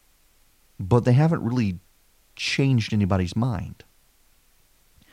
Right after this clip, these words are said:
If you're gonna engage in one of the most solemn constitutional obligations of Congress, the potential removal of the leader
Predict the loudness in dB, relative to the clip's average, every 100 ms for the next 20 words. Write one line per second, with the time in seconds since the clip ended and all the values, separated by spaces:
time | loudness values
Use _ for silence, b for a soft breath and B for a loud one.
0 | b b b 0 2 0 4 4 4 4
1 | 2 2 2 4 2 0 -6 -4 0 4
2 | 4 4 2 2 4 2 2 0 0 2
3 | 0 0 0 -2 -4 -2 -2 0 0 0
4 | -2 -2 -2 -4 -2 -2 -2 -4 -6 b
5 | b b -4 -2 0 0 0 -2 0 2
6 | 4 4 4 2 0 -2 -8 _ 0 0
7 | 0 -10 -20 _ _ _ _ -4 -2 0
8 | -2 0 2 0